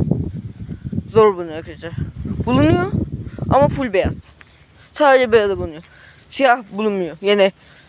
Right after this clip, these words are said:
eee, çerçevesi, eee, siyah olacak çünkü telefon siyah. Ve beyaz olunca Beşiktaş gibi, e, oluyor ama onda sıkıntı yok. Yani, e, öyle bir şey, öyle bir şey demeyeyim.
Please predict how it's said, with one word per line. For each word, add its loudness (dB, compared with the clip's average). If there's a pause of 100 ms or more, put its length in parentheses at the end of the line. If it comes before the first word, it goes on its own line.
(140)
eee, 6
çerçevesi, 0 (400)
eee, 2 (540)
siyah 6
olacak 2 (140)
çünkü -6
telefon 0
siyah. 2 (560)
Ve 2
beyaz 6
olunca 0 (720)
Beşiktaş 2
gibi, -2
e, 2 (280)
oluyor 4
ama 2
onda 0
sıkıntı -6
yok. -4 (120)
Yani, 0 (160)
e, 2
öyle 6
bir -6
şey, -4 (180)
öyle 4
bir -2
şey -4
demeyeyim. -2